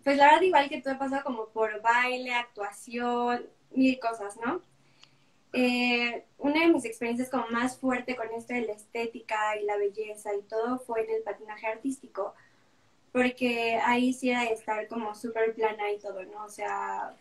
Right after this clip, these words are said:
súper flaquita y ese es el estándar, ¿no?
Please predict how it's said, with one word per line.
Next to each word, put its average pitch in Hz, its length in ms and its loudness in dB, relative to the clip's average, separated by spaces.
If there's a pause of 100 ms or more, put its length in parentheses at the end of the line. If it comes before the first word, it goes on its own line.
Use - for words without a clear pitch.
(120)
súper 240 260 0
flaquita 226 680 2
y 202 360 -6 (720)
ese 254 200 0
es 262 60 4
el 262 120 6
estándar, 214 600 0
¿no? 226 220 -4